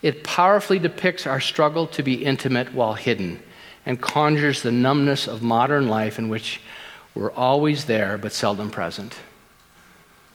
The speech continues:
Isn't it interesting? This stuff was, you know, these artists, artists are just, that's, you know, the artists are the ones that listen and they, they convey to us what, where we can get stuck.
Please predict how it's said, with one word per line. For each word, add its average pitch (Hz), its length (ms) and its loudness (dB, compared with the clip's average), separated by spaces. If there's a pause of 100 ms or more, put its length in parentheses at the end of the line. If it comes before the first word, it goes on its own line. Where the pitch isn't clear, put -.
(160)
Isn't 170 200 -4
it 170 40 -2
interesting? 160 520 -4 (100)
This 180 140 -4
stuff 180 320 -2
was, - 280 -6
you 165 60 -6
know, 143 140 -4 (260)
these 156 220 0
artists, 160 500 2 (320)
artists 214 460 2
are 180 80 4
just, - 340 0
that's, - 340 -2
you 190 100 2
know, 170 60 0
the 170 140 0
artists 202 440 4
are 185 80 6
the 170 100 4
ones 175 260 4
that 151 100 0
listen 151 520 -4 (500)
and 139 120 -4
they, 147 180 -2
they 151 180 0
convey 151 460 2
to 160 180 4
us - 340 -2 (300)
what, 160 200 2 (420)
where 160 200 6
we 170 120 4
can 160 120 2
get 156 160 2
stuck. 160 480 -2